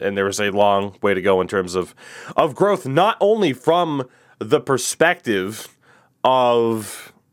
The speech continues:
Ma-, of Jordan Subban at this point and why someone in his situation would feel the way he does and the growth that needs to be made there.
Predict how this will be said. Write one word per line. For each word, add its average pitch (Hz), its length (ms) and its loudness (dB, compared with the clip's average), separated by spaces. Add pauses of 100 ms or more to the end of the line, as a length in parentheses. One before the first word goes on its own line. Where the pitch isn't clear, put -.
(240)
Ma-, 120 360 0
of 117 380 2
Jordan 135 360 0
Subban 101 580 -2 (320)
at 123 280 -2
this 117 220 -6
point 101 460 -6
and 110 140 -4
why 101 140 2
someone 117 320 -2
in 92 80 -6
his 123 200 -4
situation 113 460 -2
would 90 120 -10
feel 120 160 2
the 113 80 -2
way 104 120 0
he 101 120 -8
does 98 300 0
and 98 100 -10
the 87 220 -8 (340)
growth 117 420 2
that 165 120 2
needs 143 220 -2
to 143 80 -8
be 135 100 2
made 117 280 2
there. 139 420 2